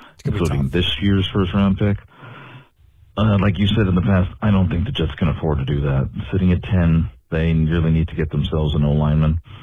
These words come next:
Speaker 2: And unless they can address the offensive line by getting, say, two tackles in free agency, Cam Robinson being one, <laughs> that would be nice,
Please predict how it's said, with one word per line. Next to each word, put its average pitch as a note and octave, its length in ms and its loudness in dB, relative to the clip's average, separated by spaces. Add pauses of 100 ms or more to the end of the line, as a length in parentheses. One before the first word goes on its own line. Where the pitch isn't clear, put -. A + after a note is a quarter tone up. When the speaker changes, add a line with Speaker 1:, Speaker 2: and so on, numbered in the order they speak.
(280)
Speaker 2:
And D#2+ 120 0
unless E2+ 300 0
they F#2 80 0
can E2+ 140 -2
address D#2+ 360 0 (380)
the E2+ 140 0
offensive D2+ 500 -2
line D2+ 220 0
by D2+ 120 -2
getting, C#2+ 300 -2
say, C#2 180 -4
two G2 260 -2
tackles F2 560 -2
in C#2+ 180 -2
free B1+ 180 -4
agency, B1+ 500 -4 (580)
Cam D2 220 0
Robinson C2+ 520 -2 (240)
being D2+ 240 0
one, F#2+ 240 2 (180)
<laughs> - 160 -20
that D#2+ 100 -2
would D2+ 140 -2
be C#2 100 -2
nice, D#2+ 360 2